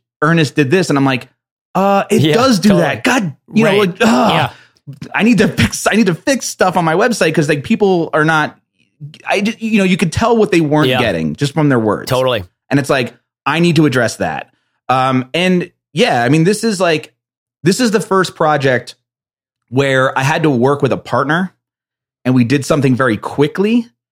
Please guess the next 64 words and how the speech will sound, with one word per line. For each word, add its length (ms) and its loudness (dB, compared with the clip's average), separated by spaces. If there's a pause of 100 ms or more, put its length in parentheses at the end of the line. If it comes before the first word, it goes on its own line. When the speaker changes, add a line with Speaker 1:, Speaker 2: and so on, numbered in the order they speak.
(500)
Speaker 1:
And 560 2
it 120 0
was 180 2
an, 280 0
it 100 2
was 140 0
an 200 -2
equal 320 0
share 400 0
of 100 -2
labor, 420 -2
Speaker 2:
Mm. 40 -20 (100)
Speaker 1:
right? 280 -2
Where, 180 2
like, 240 0
I 80 -2
was 140 2
doing 260 2
a 60 2
lot 180 2
of 60 -4
the, 140 -2
all 160 -2
the 100 -2
front 240 -2
end 120 0
stuff. 240 -2
He 100 0
was 100 -2
doing 160 0
all 80 0
the 80 -4
back 260 -2
end 180 2
stuff. 360 -2 (400)
And 400 -2 (720)
I, 160 0
I 80 2
really 260 4
don't 200 2
have 240 2
good 120 2
luck 220 0
with 100 -2
that 160 -2
over, 400 0
you 80 -2
know, 120 0
the 60 -2
last 260 -2
ten 180 2
years. 340 2
Like, 120 -4
I've, 280 -2
I've, 180 -4 (160)
you 120 -2
know, 120 0
you've 180 -2
seen, 200 0
I, 120 0
I 100 -4
used 400 2
to 80 0
do, 560 2